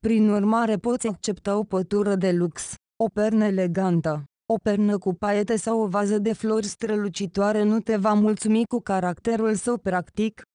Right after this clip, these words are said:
ci cu aspectul original. Dacă cineva nu este decis, sau nu are nicio idee despre ce să-ți dea cadou, atunci problema poate fi rezolvată prin plasarea banilor într-un plic frumos colorat.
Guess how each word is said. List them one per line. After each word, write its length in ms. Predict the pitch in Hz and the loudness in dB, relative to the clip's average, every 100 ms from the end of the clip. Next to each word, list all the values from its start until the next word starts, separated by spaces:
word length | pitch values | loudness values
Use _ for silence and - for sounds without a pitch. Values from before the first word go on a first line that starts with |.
| _ - | _ -4
ci 100 | 202 | -4
cu 140 | - | 0
aspectul 640 | 196 185 - 208 - 226 | -2 -2 -4 -6 -2 0
original. 680 | 214 208 208 180 196 180 170 151 _ - | 2 2 0 2 2 2 -2 -6 _ -8
Dacă 340 | 196 214 202 214 | -2 -2 0 -4
cineva 460 | - 226 196 175 220 | 0 0 2 0 0
nu 140 | 226 | 0
este 280 | 226 196 220 | 0 -2 -2
decis, 560 | 190 190 - 151 151 - _ - | -2 -4 -4 -6 -6 -14 _ -14
sau 220 | - 220 220 | -2 0 2
nu 200 | 226 240 | 2 2
are 160 | 240 | 2
nicio 320 | 220 214 226 | 0 0 0
idee 420 | 220 196 170 233 240 | 0 0 2 2 2
despre 400 | 202 180 226 214 | 0 -4 -4 -2
ce 180 | - | 0
să-ți 340 | 196 220 214 220 | -2 -2 -4 -2
dea 160 | 214 | 0
cadou, 520 | 208 190 180 196 226 247 _ - | -2 -4 -2 0 0 -2 _ -2
atunci 440 | 208 180 220 214 - | -2 0 0 0 -2
problema 500 | 202 190 208 214 202 | -4 0 2 2 0
poate 360 | - 208 196 | -2 -4 -2
fi 220 | 190 226 226 | -4 -2 0
rezolvată 680 | 214 190 190 185 202 214 | 0 0 0 0 0 -2
prin 280 | 208 202 196 | -2 0 0
plasarea 600 | 170 208 202 240 240 240 | 2 0 0 -2 0 0
banilor 560 | 202 214 220 220 208 196 | 2 2 2 2 2 2
într-un 420 | 202 185 202 214 | 2 2 0 -2
plic 260 | - 214 - | 0 -4 -4
frumos 440 | - 196 208 208 | -4 0 0 -2
colorat. 680 | - 180 175 180 196 233 | -2 0 2 2 0 -2